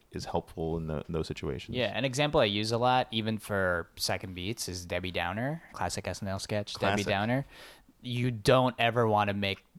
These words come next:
Speaker 2: Debbie Downer happy because why? Like, that's th-, that defeats the whole purpose of Debbie Downer. Like, the, the thing that makes that sketch funny is that she is, everybody else is having fun, and then she brings down the fun. So
Speaker 1: Yeah.
Speaker 2: you can't ever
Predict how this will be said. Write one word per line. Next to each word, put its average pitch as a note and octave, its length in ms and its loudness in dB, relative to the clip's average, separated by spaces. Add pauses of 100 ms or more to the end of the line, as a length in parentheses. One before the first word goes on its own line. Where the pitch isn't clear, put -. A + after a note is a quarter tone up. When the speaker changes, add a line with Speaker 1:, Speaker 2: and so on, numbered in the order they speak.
Speaker 2:
Debbie G2+ 220 0
Downer F#2 280 -2
happy A2+ 360 2
because G2+ 640 -2 (180)
why? G2 460 4
Like, F2+ 220 -6
that's - 260 -4
th-, G2+ 300 -8
that G2+ 200 0
defeats G#2+ 320 -6
the G2+ 100 0
whole G#2 120 0
purpose G2+ 540 -2
of F2+ 440 -8
Debbie F#2 240 -2
Downer. F#2 360 0
Like, E2 180 -6
the, F2 200 -2
the F2+ 120 -6
thing G2 240 -10
that F#2 180 -6
makes F2 400 -6 (100)
that F#2+ 200 -4
sketch - 240 -4
funny D#2+ 260 -6
is E2+ 160 -6
that - 180 -6
she - 160 -8
is, F2 260 -10 (680)
everybody A#2 360 2
else G#2 180 4
is G#2+ 80 0
having G2+ 280 2
fun, F#2 380 0
and F#2 140 -6
then F2 60 -6
she - 160 -10
brings F2 300 -8
down E2 460 -8 (140)
the F#2 80 -12
fun. D#2+ 240 -8 (120)
So A2+ 120 4
Speaker 1:
Yeah. A2 240 4 (260)
Speaker 2:
you A2 120 -4
can't A#2 260 0
ever G2 600 2